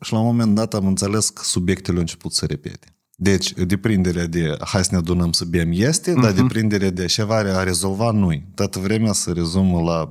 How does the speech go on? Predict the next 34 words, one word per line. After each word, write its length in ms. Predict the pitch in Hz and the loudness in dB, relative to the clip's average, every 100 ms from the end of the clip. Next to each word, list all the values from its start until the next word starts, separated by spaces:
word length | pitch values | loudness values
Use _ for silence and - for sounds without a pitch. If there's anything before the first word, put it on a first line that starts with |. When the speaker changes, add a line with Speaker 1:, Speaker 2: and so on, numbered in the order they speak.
| 80 | 0
Speaker 1:
bârfe, 380 | 98 80 - | 0 0 -6
știi? 300 | 67 - 85 | -10 -4 -2
La 240 | 87 85 82 80 | 0 0 0 -2
Speaker 2:
Ok. 100 | 107 101 95 104 - _ | -6 -6 -6 -6 -10 _
Speaker 1:
acolo 300 | - 160 156 | -6 0 2
sunt 100 | 135 | 2
discuțiile 460 | 127 127 160 139 127 | 0 -2 0 0 2
astea 200 | 113 101 | 0 0
destructive 800 | 95 107 - 104 - - 98 85 | 0 0 0 -2 -2 0 2 2
deja. 240 | 82 82 | -2 -2
Nu, 200 | 101 165 | 0 2
odată 300 | 127 104 104 | 2 -2 -4
poate 260 | - 92 90 | -4 -2 0
ai 60 | |
bârfit. 500 | 82 85 - 76 - _ _ | 0 -2 -4 -10 -12 _ _
Nice. 360 | 95 92 76 | 2 2 2
Speaker 2:
Ok. 240 | 107 95 - | 0 0 -2
Speaker 1:
Ai 160 | 92 | -4
trecut. 420 | 95 101 95 82 - - - _ _ - | 0 0 0 -2 -4 -12 -20 _ _ -2
Și 120 | 156 | 0
că 160 | 175 | 2
m-, 220 | 185 185 175 | 2 2 0
m-am 160 | 170 | 0
oprit. 480 | 175 165 180 110 - | -2 -2 0 -2 -4
Ne-a 300 | 98 104 117 | -4 0 2
redus 380 | 123 135 151 151 | 2 0 0 0
radical, 580 | 123 131 131 135 143 107 | 0 0 -2 -2 0 2
mai 180 | 92 87 | 2 0
scurt, 320 | - 92 85 | -2 -2 0
numărul 460 | 98 98 95 90 82 | 2 2 2 0 -2
de, 500 | 85 85 85 82 82 | -2 -2 -2 -2 -4
mm, 440 | 82 80 73 67 67 | -6 -6 -8 -10 -2
conexiuni, 800 | 95 95 92 - 92 110 113 92 | 0 2 0 -2 0 2 2 0
de... 260 | 87 85 | -2 -2